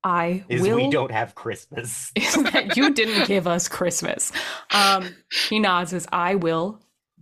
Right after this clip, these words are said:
Speaker 1: take that into consideration. I am sorry Christ didn't exist in this plane." <laughs> Um, is there anything you would like to do to prepare? Because this, it will not want to go, and this could be a rather difficult battle,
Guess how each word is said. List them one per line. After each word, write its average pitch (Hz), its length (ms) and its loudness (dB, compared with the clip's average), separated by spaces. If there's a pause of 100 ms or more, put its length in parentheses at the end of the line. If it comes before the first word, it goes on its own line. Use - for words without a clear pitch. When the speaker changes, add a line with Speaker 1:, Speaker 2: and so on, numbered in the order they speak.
(140)
Speaker 1:
take 190 340 -2
that 175 180 0
into 196 160 0
consideration. 165 840 -2
I 165 160 2
am 175 140 2
sorry 220 720 0 (680)
Christ 233 760 0
didn't 208 320 0
exist 175 440 0
in 190 100 -2
this 523 240 4
plane." - 340 4
<laughs> - 40 2 (1500)
Um, 185 360 2
is 202 100 0
there 233 120 2
anything 285 340 4
you 254 80 -4
would 226 100 -6
like 190 160 -4
to 165 80 -2
do 165 180 2
to 165 60 -2
prepare? 160 440 -4
Because 151 280 -4
this, - 380 -2 (600)
it 190 140 2
will 208 160 2
not 214 200 2
want 190 180 2
to 165 60 0
go, 160 260 2
and 156 120 2
this 156 140 0
could - 160 -4
be 151 140 0
a 143 40 -4
rather 147 300 0
difficult 139 480 -4
battle, - 440 -8